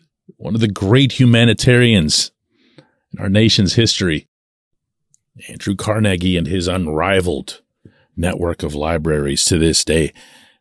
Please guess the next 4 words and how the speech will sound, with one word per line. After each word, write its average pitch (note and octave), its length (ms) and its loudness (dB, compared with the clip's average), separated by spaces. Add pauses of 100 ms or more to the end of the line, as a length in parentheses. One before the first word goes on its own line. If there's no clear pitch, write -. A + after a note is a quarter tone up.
(120)
nothing G#2+ 800 4 (220)
touches - 680 -2 (300)
the - 80 -8
Steelers. - 720 0